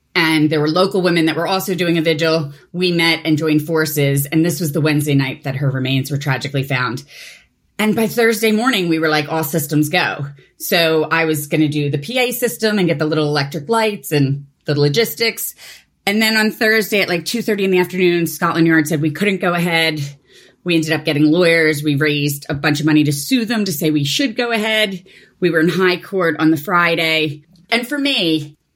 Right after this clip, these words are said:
I'm not from here. The idea that I ended up a claimant in high court in three days' time was insane. And part of the reason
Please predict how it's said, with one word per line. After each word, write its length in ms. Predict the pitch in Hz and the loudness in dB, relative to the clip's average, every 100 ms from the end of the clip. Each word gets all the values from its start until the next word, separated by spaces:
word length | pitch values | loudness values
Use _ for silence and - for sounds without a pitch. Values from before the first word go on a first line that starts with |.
| - | -4
I'm 200 | 226 220 | 0 2
not 260 | 226 269 | 0 -6
from 260 | - 220 254 | -6 -2 0
here. 340 | 190 139 131 - - | 2 0 -4 -14 -8
The 140 | 208 214 | -2 0
idea 300 | 214 240 247 | 0 0 0
that 100 | 247 | -2
I 80 | |
ended 260 | 226 214 208 | -2 -2 -2
up 100 | 202 | -2
a 60 | 202 | -6
claimant 460 | - 202 214 185 | -4 -2 0 0
in 100 | 170 | 0
high 220 | 170 180 | 2 0
court 340 | - - 220 156 | -2 -4 -2 0
in 120 | 165 | -2
three 200 | - 190 | -2 -2
days' 240 | 180 156 | -2 -2
time 400 | - 202 165 143 | -4 0 2 0
was 300 | 165 160 139 - _ _ _ - | 0 -2 -4 -14 _ _ _ 0
insane. 580 | 208 - 208 294 370 - _ _ _ _ - _ _ | 2 2 0 0 -2 -8 _ _ _ _ -20 _ _
And 160 | 254 254 | -4 0
part 200 | 277 311 | 2 2
of 60 | 302 | 2
the 60 | |
reason 360 | 294 262 226 | 0 0 0